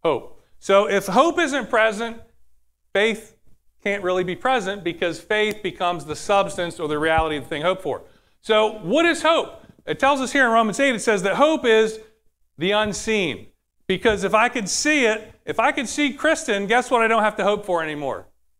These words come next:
Kristen. But you know what? When I was about eighteen years, no, see, I was, when I was twenty-two, I couldn't see her every day,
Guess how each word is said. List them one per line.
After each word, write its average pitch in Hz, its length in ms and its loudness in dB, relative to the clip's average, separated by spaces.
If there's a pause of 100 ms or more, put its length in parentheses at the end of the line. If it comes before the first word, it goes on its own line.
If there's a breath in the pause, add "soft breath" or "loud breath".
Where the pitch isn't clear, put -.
(580)
Kristen. 240 460 -2 (340)
But 180 160 0
you 185 60 -2
know 240 180 2
what? 247 320 4
When 170 100 0
I 233 120 2
was 233 120 -4
about 208 400 0
eighteen 226 480 -2
years, 220 240 -2
no, 151 220 -2
see, 175 160 -4
I 190 80 2
was, 180 180 -6 (460)
when 170 120 -2
I 262 120 2
was 285 180 -2
twenty-two, 220 880 0 (1500)
I 170 140 2
couldn't 226 360 0
see 254 320 -2
her 202 240 2
every 185 260 2
day, 165 420 0